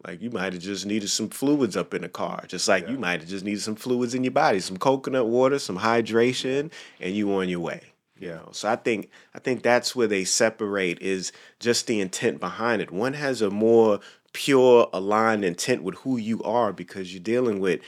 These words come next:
Speaker 1: the creator, um, a, a energy that loves you,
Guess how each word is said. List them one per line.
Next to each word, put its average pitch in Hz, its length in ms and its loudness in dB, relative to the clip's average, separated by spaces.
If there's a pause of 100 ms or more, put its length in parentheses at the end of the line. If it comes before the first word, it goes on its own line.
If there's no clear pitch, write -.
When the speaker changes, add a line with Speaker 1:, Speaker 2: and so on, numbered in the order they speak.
(200)
Speaker 1:
the 95 80 -10
creator, 104 580 2 (400)
um, 92 400 -4
a, 90 80 -2 (120)
a 98 140 0
energy 110 400 2
that 95 180 0
loves 104 400 2
you, 104 380 0